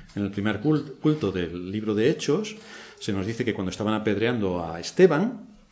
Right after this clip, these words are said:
pusieron las ropas a los pies de un joven que se llamaba Saulo.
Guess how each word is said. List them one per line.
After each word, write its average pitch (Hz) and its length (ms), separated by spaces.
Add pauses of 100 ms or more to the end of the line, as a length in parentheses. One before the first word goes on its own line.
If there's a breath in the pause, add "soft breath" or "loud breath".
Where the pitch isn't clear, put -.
(380 loud breath)
pusieron 113 340
las 120 140
ropas 151 340
a 120 60
los 101 160
pies - 240
de 170 60
un 185 120
joven 208 420
que 131 80
se 120 120
llamaba 180 600 (560)
Saulo. 110 440